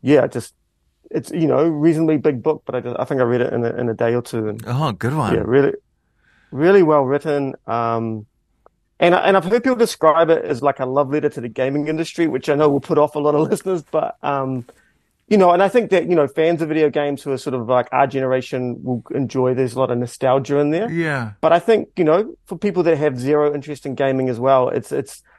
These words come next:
Speaker 1: the world she built, she's built and the characters she's written are so, um, engrossing. You know, you really, they really feel like real people. And yeah, like I say, I loved it.
Speaker 2: Video games are funny, eh? Because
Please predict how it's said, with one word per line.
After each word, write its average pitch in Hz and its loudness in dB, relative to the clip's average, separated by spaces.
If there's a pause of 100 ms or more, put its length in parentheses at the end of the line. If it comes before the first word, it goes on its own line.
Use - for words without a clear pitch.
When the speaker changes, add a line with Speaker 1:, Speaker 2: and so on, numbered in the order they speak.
Speaker 1:
the 151 2
world 165 4
she 156 -6
built, 135 0 (340)
she's 139 -6
built 135 0
and 127 -2
the 117 -4
characters 135 -2
she's 113 -8
written 117 -4
are 110 -6
so, 139 2 (480)
um, 120 -8
engrossing. 139 0
You 117 -4
know, 120 -2
you 120 -2
really, 131 0
they 135 -4
really 151 0
feel 143 0
like 131 2
real 127 -2
people. 120 -6
And 104 -8 (500)
yeah, 110 0 (240)
like 120 -8
I 117 -10
say, 110 -8
I 104 -6
loved 107 -6
it. - -6 (500)
Speaker 2:
Video 247 -4
games 208 -4
are 131 -14
funny, 165 -4
eh? 131 -4
Because 104 -6